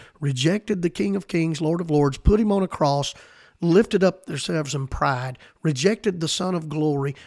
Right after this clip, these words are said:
rejected the only begotten of the Father. They said, "We will not have this man rule over us." And the Bible tells us that God judged them, wiped them off the map for almost nineteen hundred years, and then they reappeared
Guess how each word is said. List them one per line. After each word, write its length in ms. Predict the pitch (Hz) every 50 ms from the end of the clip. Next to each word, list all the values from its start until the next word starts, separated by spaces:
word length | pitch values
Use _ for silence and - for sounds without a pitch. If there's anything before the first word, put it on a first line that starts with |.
| - _
rejected 540 | - 156 147 135 135 185 226 220 - 226 185
the 100 | 202 202
only 180 | 185 185 175 165
begotten 380 | 151 147 156 156 170 - -
of 100 | 170 160
the 60 | 156 151
Father. 480 | - - 139 127 127 127 113 - - _ _ _ _ _ _ _ _ _ _ _ _ _ _ _ _ _ _ _ _ -
They 100 | 180 180
said, 240 | - - 175 160
"We 120 | 151 202 220
will 120 | 196 180
not 240 | 170 175 202 - -
have 200 | - 185 - 165
this 200 | 160 165 156 -
man 300 | 170 165 165 160 156 156
rule 240 | 156 160 165 160 156
over 280 | 156 147 139 147 147
us." 420 | 160 160 - - - - - - - _ _ _ _ _ _ _ _ _ _ _ _ _ _ _ _
And 220 | 170 156 147 139 131
the 60 | 127
Bible 320 | 139 160 196 208 180 170
tells 280 | - - 190 180 160 156
us 120 | 160 139 -
that 160 | 151 156 135
God 300 | 147 170 165 156 131 127
judged 360 | 143 190 202 202 170 165 160
them, 260 | 190 190 190 185 185 - - - _ _
wiped 320 | - 151 170 190 196 190 -
them 100 | 165 165
off 220 | 170 165 156 -
the 80 | - 147
map 400 | 143 151 156 151 135 - - - - - _ _ _
for 160 | - - 156 151
almost 320 | 160 156 147 143 - -
nineteen 440 | 170 185 233 269 - - 208 - 202
hundred 280 | 170 185 185 175 170
years, 360 | 160 170 175 165 151 139 127 - - - - _ _ _ _ -
and 160 | 135 135 127
then 180 | 156 165 165
they 140 | 156 151 143
reappeared 840 | 139 139 165 185 196 208 208 - 196 190 180 160 143 135 131 131